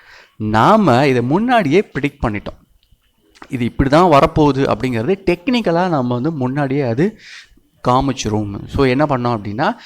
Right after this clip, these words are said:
so, ரொம்ப நம்ம சேனல்ல வந்து ரொம்ப டீப்பா அழகா தமிழ்லயே எழுதி அனுப்பிச்சிட்டோம். ஏன்னா, ஃபியூச்சர் ரேட்டில் தற்போதைய விலை அறுபத்தி எட்டு. இந்த டேட் நம்ம பதிவு பண்ணும்போது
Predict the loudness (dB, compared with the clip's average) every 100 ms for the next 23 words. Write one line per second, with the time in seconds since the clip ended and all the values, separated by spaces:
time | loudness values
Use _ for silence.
0 | -20 _ _ _ -6 0 2 4 4 4
1 | 0 0 0 0 -2 -2 -4 0 0 -2
2 | -6 -16 -8 -6 -6 -4 0 0 -2 -2
3 | 2 2 0 0 0 0 0 -2 -2 -6
4 | -10 -14 -12 -12 -8 -8 -6 -8 -2 -4
5 | 0 -2 -2 -2 -4 0 -2 -2 -2 0
6 | 2 0 -2 -4 -2 -4 -6 -6 -6 -8
7 | -8 -2 0 0 -2 -8 -4 -2 -2 -4
8 | -6 0 0